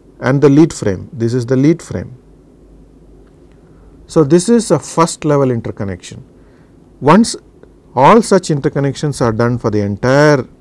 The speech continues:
I C, it is packaged with the package material. The, the black one that you see here is similar to the one that I have shown before,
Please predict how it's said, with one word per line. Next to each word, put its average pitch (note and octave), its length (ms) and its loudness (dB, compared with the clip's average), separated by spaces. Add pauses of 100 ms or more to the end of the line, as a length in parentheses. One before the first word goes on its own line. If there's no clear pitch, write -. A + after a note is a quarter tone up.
(120)
I G#2 160 -4
C, F3+ 320 -2 (560)
it C3 180 0
is C3+ 340 4 (180)
packaged - 560 -2 (400)
with B2 160 -4
the D#3+ 80 0
package C3+ 420 -2
material. F#2+ 340 -6
The, G2+ 220 -10 (420)
the G2+ 60 -6
black A#2 440 -2
one B2+ 260 -2
that A#2 140 -2
you A2+ 100 -2
see C#3+ 320 -4
here D#3+ 420 4 (460)
is C#3+ 120 -4
similar C#3+ 380 0
to C#3 140 -8
the B2+ 120 0
one A#2+ 340 -2 (260)
that A#2+ 180 -4
I A#2+ 60 0
have A2+ 140 -2
shown A#2 320 -6
before, G#2+ 440 -6